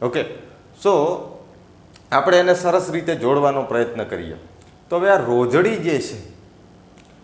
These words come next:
એ પુરાતત્વીય સ્થળ છે. જેમ કે સુરેન્દ્રનગરની અંદર વાત કરીએ તો ત્યાં લીંબડી છે, એવી રીતે રોજડી છે, શ્રીનાથગઢ છે,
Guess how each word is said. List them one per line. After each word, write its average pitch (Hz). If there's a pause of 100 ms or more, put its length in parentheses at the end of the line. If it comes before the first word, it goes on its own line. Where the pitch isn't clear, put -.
(400)
એ 214 (340)
પુરાતત્વીય 170
સ્થળ 120
છે. - (720)
જેમ 143
કે 147 (200)
સુરેન્દ્રનગરની 135
અંદર 123
વાત 113
કરીએ 117
તો 110
ત્યાં 113
લીંબડી 120
છે, - (500)
એવી 139
રીતે 156
રોજડી 131
છે, -
શ્રીનાથગઢ 143
છે, 110